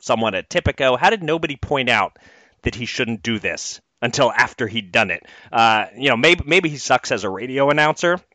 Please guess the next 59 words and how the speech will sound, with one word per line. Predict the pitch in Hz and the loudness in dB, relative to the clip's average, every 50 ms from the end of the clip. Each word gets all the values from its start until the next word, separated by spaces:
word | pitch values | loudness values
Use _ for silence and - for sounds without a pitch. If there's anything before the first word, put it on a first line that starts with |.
| _ - | _ -8
and | - 107 101 | -6 -6 -4
the | - | 0
Browns | - 113 110 117 123 120 104 | 2 4 4 4 4 2 0
were | 110 117 107 | -2 -2 -2
looking | 107 120 123 - 160 135 | 0 -2 0 0 0 0
for | - 156 156 | 2 2 4
an | 147 | 4
excuse | 151 - - - 165 170 160 - | 4 2 2 2 2 2 2 4
to | - 143 | 4 2
replace | 131 123 - 160 175 196 - - | 2 4 4 4 4 4 6 4
him. | 254 233 202 | 2 4 6
I, | 143 127 123 | 4 4 6
I | 131 135 | 4 4
don't | 135 135 135 | 4 6 6
know, | 151 165 180 214 214 175 | 8 8 8 8 6 6
but | 135 143 139 - - - - - - - - - - | 6 4 4 4 2 -10 -20 -20 -20 -20 -14 -4 -2
I | 139 147 | -2 0
do | 143 196 214 | 2 2 2
think, | - - 190 180 170 - - 156 | 4 4 4 2 0 -2 -4 0
you | 165 | 2
know, | 156 147 147 | 4 4 4
sort | 139 - 170 170 | 4 2 0 2
of | 160 156 | 4 4
like | 156 151 - | 4 2 2
the | - 151 | -2 -2
Miles | 143 143 143 143 147 147 | 0 2 4 2 2 4
Austin | 151 143 156 - - 135 110 - | 4 4 4 2 0 -8 -6 -2
thing, | - 117 110 113 117 | 0 0 0 0 -2
we, | 127 135 - | -4 -6 -4
we | 131 147 156 | -6 -8 -8
keep | - - 202 190 - | -8 -10 -10 -8 -8
seeing | - - 185 175 165 151 | -4 -2 -2 -2 -2 -2
these | 131 123 113 - | -4 -6 -10 -10
penalties | - - - 170 190 147 113 95 95 87 90 87 - - _ _ _ _ _ _ | -10 -4 -2 0 0 0 0 -2 -6 -10 -10 -12 -14 -16 _ _ _ _ _ _
that | - 110 113 | -8 -6 -6
are | 113 120 | -6 -6
way | 127 156 185 196 175 160 | -4 -2 -2 0 0 -2
too | - - 127 104 | -4 -6 -6 -6
harsh. | - - 147 123 78 67 - - - - | 0 2 2 2 2 0 -6 -14 -16 -14
You, | 98 107 - | -14 -14 -14
you | 117 120 | -10 -4
had | 135 151 151 | -2 -2 0
to | 127 110 | -2 -4
fire | - - - 127 120 139 160 180 190 196 | -10 -4 0 2 4 4 4 4 2 2
him. | 214 226 226 208 | 2 0 0 -4
You, | 160 113 117 110 | -6 -8 -10 -10
you | 104 135 131 | -8 -10 -8
couldn't | - 160 151 151 135 104 95 | -4 -2 -2 -2 -4 -6 -4
discipline | 135 143 - 156 135 - 156 156 151 | -4 -2 -2 -2 -4 -2 -2 0 0
him | 147 139 | 0 0
in | 123 107 | -2 -4
some | - - 131 127 127 | 0 -2 0 2 2
other | 131 131 135 131 | 2 2 2 2
way, | 131 131 131 131 131 123 | 2 2 4 4 2 2
a, | 104 87 | 0 -2
a | - 82 87 | -4 -8 -12
brief | - - 120 127 117 - | -10 -10 -10 -10 -10 -10
suspension, | - 107 - - - 123 120 113 - - 123 120 117 113 | -12 -12 -8 -2 0 0 0 0 -2 -2 -2 -2 0 0
a, | 98 85 | -2 -4